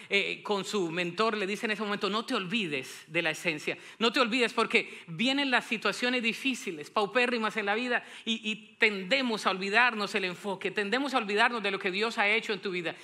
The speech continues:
El llamado de Dios es algo irrevocable. Es algo que Dios da. Dios te ha llamado a ti también, no solamente a un, a una labor pastoral, sino a una labor de ministerio. Eh, tenemos un ministerio todos nosotros porque tenemos por lo menos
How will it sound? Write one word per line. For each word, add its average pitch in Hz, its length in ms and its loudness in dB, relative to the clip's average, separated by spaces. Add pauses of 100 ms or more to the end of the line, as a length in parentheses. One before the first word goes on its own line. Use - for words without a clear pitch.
(120)
El 208 140 2
llamado 202 480 4
de 196 180 0
Dios 135 540 -6 (180)
es 175 280 -6
algo 196 240 2
irrevocable. 139 680 -4 (480)
Es 156 160 -8
algo 185 180 2
que 180 120 -2
Dios 156 240 -2
da. 151 160 -2 (240)
Dios 226 220 2
te 277 100 4
ha - 20 4
llamado 226 440 6
a 185 140 4
ti 254 140 -2
también, 139 420 -2
no 165 100 0
solamente 240 680 2 (140)
a 185 100 4
un, 226 480 -2 (160)
a 151 120 -2
una 202 400 4
labor 180 380 2
pastoral, 202 460 4
sino 208 340 0
a 196 120 4
una 226 220 2
labor 208 420 2 (240)
de 185 400 2
ministerio. 208 920 0 (220)
Eh, 214 180 4
tenemos 233 440 2
un 254 120 2
ministerio 240 580 2
todos 277 260 2
nosotros 208 360 -2
porque 208 200 -2
tenemos 214 240 0
por 262 100 2
lo 220 100 2
menos 233 300 0